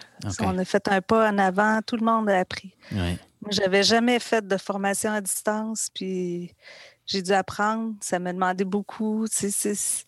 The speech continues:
Speaker 2: c'est sûr, c'est, c'est déstabilisant, mais ça s'apprend, puis il faut l'apprivoiser. Puis je pense que c'est une opportunité. C'est sûr qu'on va s'en servir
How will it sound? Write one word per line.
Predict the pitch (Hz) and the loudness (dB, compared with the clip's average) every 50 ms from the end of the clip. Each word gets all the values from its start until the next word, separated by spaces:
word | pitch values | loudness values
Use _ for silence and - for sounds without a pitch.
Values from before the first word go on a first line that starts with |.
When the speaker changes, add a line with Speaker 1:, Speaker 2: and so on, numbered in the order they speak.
| - - - - - - - | -16 -20 -20 -20 -20 -20 -14
Speaker 2:
c'est | - - 190 | -8 -6 -4
sûr, | - - - 220 226 233 220 | -2 2 4 4 4 4 0
c'est, | - - 185 185 | 0 -2 0 0
c'est | 185 - - 190 | 0 0 -2 2
déstabilisant, | 175 214 214 - 220 208 190 196 202 196 185 196 190 220 269 262 | 2 2 4 4 2 0 2 0 -2 0 2 2 2 2 2 2
mais | 226 208 214 | 2 2 0
ça | 214 - 214 196 | 2 2 2 2
s'apprend, | - - 208 208 196 - 196 - - 208 220 247 269 - | 2 2 2 0 0 -2 -6 -6 -4 -2 -2 -2 -2 -4
puis | - - | -8 -12
il | - | -4
faut | - 208 | -2 0
l'apprivoiser. | 208 202 196 - - - - - 208 202 190 180 - 208 233 - | 2 2 2 0 -2 -8 -4 -2 0 0 0 0 -2 -4 -6 -6
Puis | - - - _ _ _ _ _ _ - - - - _ - - - - | -8 -16 -18 _ _ _ _ _ _ -10 -10 -10 -10 _ -20 -20 -8 -6
je | - - | 0 2
pense | 233 240 - | 2 2 2
que | - 208 | 2 0
c'est | - - - 214 | 0 0 -2 0
une | 214 | 0
opportunité. | 220 214 - 220 - - - - 202 190 185 - 220 220 - - - _ | 2 2 2 0 0 -2 -6 -6 -6 -6 -4 -4 -6 -6 -6 -10 -18 _
C'est | - - - 196 | -10 -6 -4 -2
sûr | 190 - - 294 302 294 | -2 0 0 0 0 0
qu'on | - 202 | 0 0
va | 180 175 | 0 2
s'en | 175 - 190 180 | 2 2 0 0
servir | 175 - 214 - | 0 -4 -8 -12